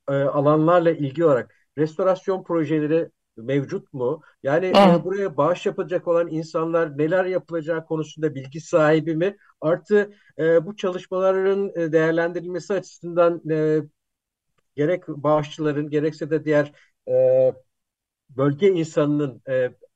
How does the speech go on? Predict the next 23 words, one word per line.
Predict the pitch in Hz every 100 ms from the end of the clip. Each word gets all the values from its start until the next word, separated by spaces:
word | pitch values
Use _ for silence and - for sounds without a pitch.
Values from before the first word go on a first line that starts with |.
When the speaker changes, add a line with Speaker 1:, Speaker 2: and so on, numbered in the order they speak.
| _ _
Speaker 1:
katılımı | 156 147 165 160 180 175
konusunda | - 143 139 143 143
U |
N | 131 135 135
D | 147
P'nin | 143 147 147
bir, | 139 127 _ _
e, | 160 127 123 113
Birleşmiş | 120 123 -
Milletler | 120 139
Kalkınma | 131 123 - 135
Programı'nın | 139 127 135 139 131
bir, | 123 - _ _ _ _ 135
e, | 123 127 127 131 113 - _ _ _ -
girişimi | 131 143 - 147
ya | 135 147
da |
çı-, | 143 160 -
çı-, | - 143 139 _ _ -
kat-, | 151 -
şey, | - 131
e, | 127 _ - 127 95 98 123 117 - _ -
bir | 143